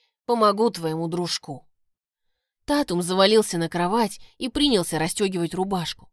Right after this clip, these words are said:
Отбросил вещи на пол и схватился за ремень.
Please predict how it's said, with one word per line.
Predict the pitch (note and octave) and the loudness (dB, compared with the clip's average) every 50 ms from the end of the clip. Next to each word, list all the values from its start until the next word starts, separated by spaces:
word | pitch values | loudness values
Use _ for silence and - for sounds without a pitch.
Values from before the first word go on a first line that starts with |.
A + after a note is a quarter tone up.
| _ _ _ _ _ _ _ | _ _ _ _ _ _ _
Отбросил | - - B3 A#3 A#3 C4+ D4 C4+ - G3 F3 | 0 0 0 0 0 -2 -2 -2 -2 -2 -2
вещи | E3+ E3+ G#3+ A3+ G#3+ - - | -2 -2 -2 -2 -2 -2 -2
на | D3+ D3 D3+ | -4 -6 -6
пол | - - B3 C4 B3+ A3 - - _ _ _ | -4 -2 0 0 0 0 -4 -10 _ _ _
и | - F3+ D#3+ | -6 -4 -4
схватился | - - - E3+ E3+ E3 - A3 G#3+ F#3+ - - | -4 -6 -4 -6 -6 -4 -4 -6 -6 -6 -6 -8
за | C#3+ C#3 D#3 D#3 | -8 -6 -4 -4
ремень. | E3 F3+ F#3 F3 D3+ C#3 D3+ | -2 -2 -2 -4 -6 -8 -12